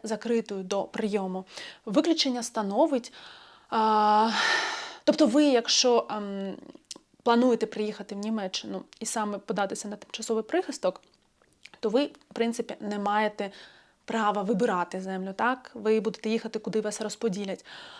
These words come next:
Але інша ситуація, якщо ви, наприклад, знаходите роботу, вам не потрібні соціальні виплати, то ви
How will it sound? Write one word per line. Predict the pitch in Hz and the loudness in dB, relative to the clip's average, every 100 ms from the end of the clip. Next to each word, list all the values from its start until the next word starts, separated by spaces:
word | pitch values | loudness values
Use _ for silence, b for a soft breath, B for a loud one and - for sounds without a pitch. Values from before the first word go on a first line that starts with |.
| B B B B | B B B B
Але | - 226 269 | 4 8 8
інша | 320 359 311 | 8 6 6
ситуація, | 262 240 220 233 - 254 | 2 4 6 6 4 4
якщо | 214 208 - 247 233 | 4 2 4 6 8
ви, | 214 | 6
наприклад, | 208 202 208 208 202 | 2 0 -2 0 -2
знаходите | 214 208 226 202 196 208 | -2 2 2 0 -2 0
роботу, | 208 214 330 466 440 453 - | 2 6 6 6 4 4 0
вам | 254 240 | 0 2
не | 214 | 0
потрібні | 202 214 220 220 202 | -4 -2 0 -2 -4
соціальні | - - 214 202 196 190 | -8 -6 -4 -2 -2 -2
виплати, | 233 285 349 349 349 | 0 2 0 0 -2
то | 339 - 208 | -2 -2 -2
ви | 196 220 285 | 0 0 0